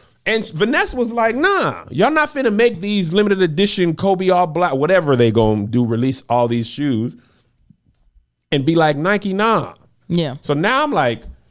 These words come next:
Speaker 1: kudos to her.
Speaker 2: Yeah, because how does that even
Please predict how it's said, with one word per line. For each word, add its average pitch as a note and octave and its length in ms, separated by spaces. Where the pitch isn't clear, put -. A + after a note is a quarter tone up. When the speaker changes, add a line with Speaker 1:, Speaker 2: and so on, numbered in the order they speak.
Speaker 1:
kudos A4+ 400
to D#4+ 100
her. - 280
Speaker 2:
Yeah, D4+ 420
because C4 300
how C#4+ 180
does C4 160
that A#3+ 200
even A3 500